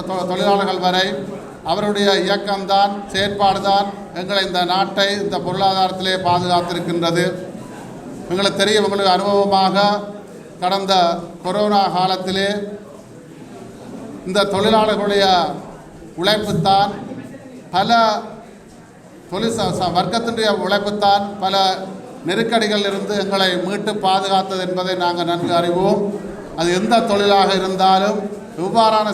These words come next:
செயற்பாடாக இருந்தாலும், பல தொழிலாளர்கள் அர்ப்பணிப்புடன் சேவையை நோக்க-, எண்ணுட-, எண்ண-, எண்ணத்துடன் அவர்கள் செயற்பட்டதனுடைய பெறுபொருளை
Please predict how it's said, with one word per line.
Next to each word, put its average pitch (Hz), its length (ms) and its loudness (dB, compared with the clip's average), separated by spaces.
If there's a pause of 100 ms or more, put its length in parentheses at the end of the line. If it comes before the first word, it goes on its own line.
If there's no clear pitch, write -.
செயற்பாடாக 185 580 2
இருந்தாலும், 185 540 0 (420)
பல 214 220 4 (1700)
தொழிலாளர்கள் 208 720 4 (220)
அர்ப்பணிப்புடன் 202 800 0 (800)
சேவையை 233 420 2 (180)
நோக்க-, 208 300 -2
எண்ணுட-, 220 400 0
எண்ண-, 214 300 -4
எண்ணத்துடன் 208 520 0
அவர்கள் 190 400 0
செயற்பட்டதனுடைய 196 800 0 (480)
பெறுபொருளை 202 420 0